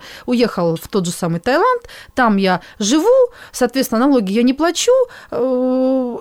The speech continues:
не работаю. Как единица для государства я становлюсь, ну, пустышкой. То есть я как бы та самая мертвая душа, да, мертвые души. То есть я как бы числюсь,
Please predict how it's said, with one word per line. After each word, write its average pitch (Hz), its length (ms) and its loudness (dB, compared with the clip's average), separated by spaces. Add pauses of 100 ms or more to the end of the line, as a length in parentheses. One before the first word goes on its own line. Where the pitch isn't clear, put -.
(100)
не 285 160 4
работаю. 359 640 2
Как 285 160 -2
единица 302 500 0
для 254 160 2
государства 285 560 -2
я 285 120 2
становлюсь, 277 520 0
ну, 285 100 0
пустышкой. 277 600 -4
То - 80 -8
есть 233 120 -6
я 311 60 -6
как 302 180 -4
бы 277 100 -2
та 320 120 -4
самая 349 280 0
мертвая 302 380 0
душа, 247 400 -4
да, 175 100 -2
мертвые 302 360 0
души. 214 280 -4
То - 80 -8
есть 220 100 -6
я 320 60 -4
как 302 160 -6
бы 339 120 -2
числюсь, - 560 -6